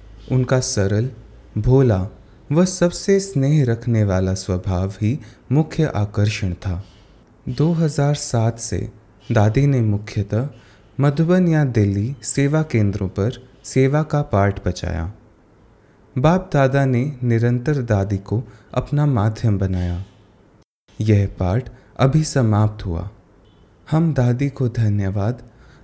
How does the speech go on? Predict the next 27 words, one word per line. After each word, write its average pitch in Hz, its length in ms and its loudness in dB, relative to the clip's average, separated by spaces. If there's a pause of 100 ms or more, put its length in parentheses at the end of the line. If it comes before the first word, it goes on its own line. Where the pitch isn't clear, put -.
व 160 120 4
मुबारक 143 540 2
देते 101 360 -2
हैं, 98 300 -6 (600)
जो 185 300 0
इतने 175 300 0
समय 120 360 2
तक 107 340 -4 (260)
बाप 139 340 2
दादा 101 280 2
का 101 200 -4
वह 104 340 -2 (140)
माध्यम 101 460 -2
बनी। 90 320 -6 (880)
अव्यक्त 139 460 0
बाप 120 380 0
दादा 107 280 0
ने 113 180 0
भी 110 160 -4
मुरली 110 400 0
में 104 180 0
कहा, 104 340 -6 (960)
"दादी 156 400 0
की 156 160 -2
विशेषता 110 840 -2 (380)
उनकी 113 260 0
सरलता 104 840 -2